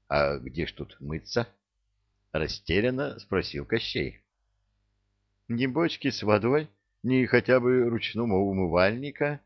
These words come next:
согласилась с ним из-за ширмы Дагмар. «Темнота!» — самодовольно хрюкнул Ванюша. «Видите вот эту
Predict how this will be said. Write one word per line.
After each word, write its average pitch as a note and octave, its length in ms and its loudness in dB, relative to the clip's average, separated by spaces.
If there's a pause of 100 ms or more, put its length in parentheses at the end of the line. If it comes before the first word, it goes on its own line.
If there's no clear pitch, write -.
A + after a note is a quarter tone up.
(500)
согласилась F2+ 840 0
с - 40 -14
ним A2+ 220 -2
из-за D2+ 320 -4
ширмы G2 560 -2
Дагмар. G2 600 -4 (840)
«Темнота!» — C2 880 0 (640)
самодовольно F#2 840 0
хрюкнул D#2 520 -4
Ванюша. C#2+ 580 -4 (760)
«Видите F2+ 560 2
вот E2+ 220 0
эту D2+ 480 -2